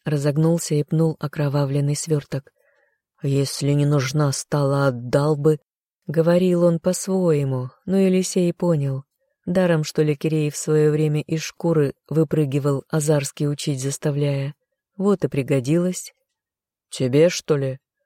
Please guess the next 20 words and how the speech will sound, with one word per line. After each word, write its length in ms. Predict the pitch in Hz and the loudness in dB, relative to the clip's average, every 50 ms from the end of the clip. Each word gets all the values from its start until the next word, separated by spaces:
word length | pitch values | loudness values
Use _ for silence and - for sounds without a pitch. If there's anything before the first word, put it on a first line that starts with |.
| _ _ _ - | _ _ _ -4
«А 180 | 190 185 180 165 | -2 -2 -2 -2
хоть 280 | - 175 165 160 143 | 2 2 2 2 2
бы 180 | 139 135 156 151 | 0 0 2 2
и 100 | 151 151 | 2 2
мне». 360 | 151 156 156 160 175 185 180 _ _ _ _ _ _ _ _ _ _ _ _ _ _ - | 2 2 2 2 2 0 0 _ _ _ _ _ _ _ _ _ _ _ _ _ _ -8
Азарин 440 | - 143 135 139 151 151 147 147 143 | -6 -4 -2 0 0 2 2 0 -2
сплюнул 500 | 139 - - 156 160 160 156 151 147 139 - | -2 -4 -4 0 0 2 2 0 -2 -4 -4
и 140 | - 147 143 | -6 -6 -2
вытер 340 | 139 151 143 - 151 147 135 | -2 -2 -2 -2 -4 -4 -4
губы 380 | 131 139 143 131 143 139 135 - _ - | -4 -4 -4 -2 -2 -4 -4 -6 _ -6
рукавом. 540 | 139 143 - 151 143 135 143 143 135 131 - _ _ _ _ _ _ _ _ | -6 -6 -4 -4 -2 -2 -2 -2 -2 -4 -8 _ _ _ _ _ _ _ _
«Испортить 720 | - 135 135 - - _ - 160 156 147 - - - 143 - _ | -6 -6 -6 -6 -8 _ 0 0 0 0 0 -2 -6 -6 -6 _
такую 380 | - 156 139 - 156 151 147 139 | -6 -6 -2 0 0 0 0 0
красотку! 680 | - - 156 160 - - - 151 - - - - 131 - _ _ _ _ _ _ _ _ | -2 -2 -2 -2 -2 -2 -4 -4 -4 -4 -8 -10 -10 -10 _ _ _ _ _ _ _ _
Хотел 500 | - - 220 214 - - 196 185 175 165 | -8 -6 -6 -4 0 2 2 4 4 4
бы 120 | 170 170 | 2 2
поучить, 580 | - 185 180 180 180 - - 190 170 - - _ _ _ _ _ _ - | 2 4 2 2 2 2 0 -2 -2 -2 -6 _ _ _ _ _ _ -10
мы 280 | 208 185 180 175 180 185 | -6 -2 0 2 2 4
бы 120 | 180 196 | 4 4
расстарались!» 960 | 196 196 185 - - - 202 208 196 180 160 147 147 151 160 165 - - - | 2 2 0 -2 -2 -2 0 0 2 0 0 -2 -2 -4 -4 -6 -8 -10 -12